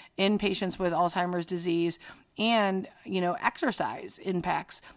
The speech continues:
cognition in individuals with Alzheimer's disease. And what was fascinating is we actually found that exercise actually improves cognition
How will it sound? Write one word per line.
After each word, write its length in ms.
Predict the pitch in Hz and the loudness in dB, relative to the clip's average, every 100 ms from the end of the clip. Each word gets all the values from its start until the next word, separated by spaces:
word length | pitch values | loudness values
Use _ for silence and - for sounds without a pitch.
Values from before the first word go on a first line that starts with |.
| - | -4
cognition 680 | - 190 175 165 165 165 160 | 0 0 0 -2 -2 -4 -2
in 280 | 175 170 170 | 0 0 0
individuals 560 | 175 170 170 175 165 | -2 0 -2 -2 -4
with 120 | 170 | -4
Alzheimer's 500 | - 170 165 160 160 | -2 -2 0 -2 -4
disease. 440 | 160 156 160 165 165 | -6 -6 -4 -4 -2
And 100 | 190 | -2
what 100 | 196 | -2
was 140 | 180 | -4
fascinating 680 | - 202 311 - 202 175 180 | -2 0 0 0 0 0 -2
is 100 | 175 | -2
we 100 | 175 | -4
actually 260 | 180 185 | -4 -6
found 580 | 180 - 254 247 190 185 - - - | -8 -2 2 4 4 0 -4 -16 -6
that 180 | - 208 | 2 2
exercise 920 | - - - 277 - 196 190 190 185 - - - | 2 -4 -4 -6 2 4 4 2 0 -4 -16 -2
actually 400 | - - 262 233 | 0 0 0 2
improves 460 | 180 - 202 185 - | 0 -2 -2 -2 -2
cognition 1200 | - 165 170 175 202 349 - 165 92 127 208 | 0 0 0 0 2 0 -2 -4 -6 -6 -6